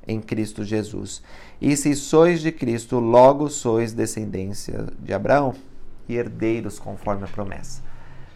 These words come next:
Quando nós somos batizados na igreja de Jesus Cristo, acabou as diferenças. Nós somos um só povo. Todos nos tornamos um com Cristo.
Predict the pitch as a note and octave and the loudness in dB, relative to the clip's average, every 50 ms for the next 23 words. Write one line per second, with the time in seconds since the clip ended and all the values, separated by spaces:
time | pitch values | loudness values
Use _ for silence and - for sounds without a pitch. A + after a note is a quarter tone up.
0 | - - C#3+ D3 C#3+ D3 C#3 D3 D3+ E3+ F3+ F3 - E3 D#3+ D#3 D3 C3 C3+ C3+ | -6 -2 -2 0 0 0 2 4 4 4 2 2 -2 -4 -4 -4 -4 0 2 2
1 | C3+ C3+ C#3 B2 B2 B2+ B2+ B2+ A#2+ - A#2 A#2 A#2+ A2 G#2+ A2 A2+ A#2 A#2 A2+ | 2 0 -4 0 4 4 4 4 4 -2 -8 -8 -6 -4 -4 -2 -2 -2 -2 -4
2 | A2 G#2+ A2 A2 A2 A2 G#2+ A2 A2 - - - - - F#2+ F#2+ - - - - | -6 -8 -8 -8 -8 -8 -8 -8 -8 -10 -12 -12 -10 -10 -10 -12 -12 -14 -14 -14
3 | - - - - - - - - - - - - - - - - - - - A2+ | -14 -16 -16 -18 -16 -14 -14 -14 -14 -14 -18 -20 -20 -20 -18 -16 -14 -12 -10 -8
4 | - - C3+ A2+ A2 A#2 A#2+ A2+ G#2 - - - - G#2+ G#2 G2 - - G2 - | -4 -4 -4 -2 0 0 0 0 -2 -4 -10 -8 -6 -6 -6 -6 -8 -10 -12 -8
5 | - G#2 G2 F#2+ F#2 - - - - - - - - - - - - - A#2 A#2 | -4 -4 -4 -4 -6 -10 -12 -14 -14 -14 -14 -14 -16 -14 -10 -10 -6 -6 -6 -4
6 | - - B2+ A#2+ A#2 A#2 - - - B2 C3 C3 C3 C3 - A#2 A2+ A#2 - - | -2 -4 -4 -4 -4 -8 -8 -8 -6 -6 -4 -4 -4 -4 -2 -2 -2 -4 -4 -6
7 | G2 F2+ - - - - - - - - - - - - - - D3 C#3 C#3 C#3 | -4 -4 -4 -6 -10 -12 -12 -14 -12 -14 -14 -10 -10 -10 -4 2 4 6 6 6
8 | C3+ C#3 C3+ A#2+ A#2+ A#2+ A#2+ A2+ - - A#2 G#2+ G#2 G#2 G#2+ A2 A2 A2 A2 G#2+ | 4 2 -2 -6 -6 -6 -8 -8 -6 -4 -4 -2 -2 -2 -2 -2 -2 -2 -4 -8
9 | G#2 - - - - B2 B2 B2 B2 B2 A#2+ A#2+ - A#2 A#2 A2+ A2+ - - G2 | -8 -10 -12 -8 -4 -2 0 0 0 -2 -4 -4 -4 -4 -4 -4 -8 -8 -4 -4
10 | F#2+ F2+ F#2 - - - - A2 | -4 -4 -6 -12 -14 -14 -14 -14